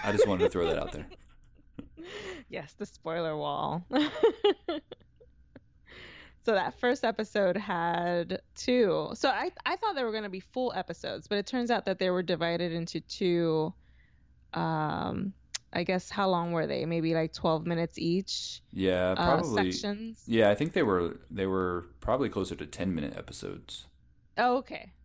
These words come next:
Speaker 2: Yeah.
Speaker 1: But
Speaker 2: Yeah,
Speaker 1: I don't know
Speaker 2: yeah.
Speaker 1: the exact running time. But yeah, they, they did break it up. It almost felt like, 'cause the shorts were, you know, kind of individual, and those,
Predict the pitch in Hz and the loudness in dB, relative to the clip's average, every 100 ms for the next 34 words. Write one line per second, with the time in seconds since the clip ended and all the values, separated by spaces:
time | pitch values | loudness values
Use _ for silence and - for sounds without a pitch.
0 | - 170 151 - 190 85 92 95 92 87 | -18 -14 -12 -12 -6 0 2 4 2 0
1 | 85 80 80 80 80 78 80 76 80 80 | -4 -2 -4 -4 -6 -4 -4 -4 -4 -4
2 | 76 - 92 87 85 85 - - - - | -6 -6 -2 0 2 0 -4 -20 -4 0
3 | 110 143 127 117 110 107 107 - 104 113 | 4 4 4 2 4 4 4 2 2 4
4 | 127 - 113 95 - 92 90 - - - | 6 4 4 2 2 2 0 -4 -14 -20
5 | - _ - 95 98 - 127 131 - - | -20 _ -6 -2 -2 -2 0 -2 -2 -6
6 | 98 92 90 87 85 - - - 90 85 | -2 0 2 2 0 -4 -16 -8 -6 -4
7 | 92 85 90 85 80 80 82 80 80 80 | -4 -6 -4 -6 -6 -6 -4 -2 -2 -4
8 | - 87 82 87 87 - | -6 -8 -6 -4 -4 -4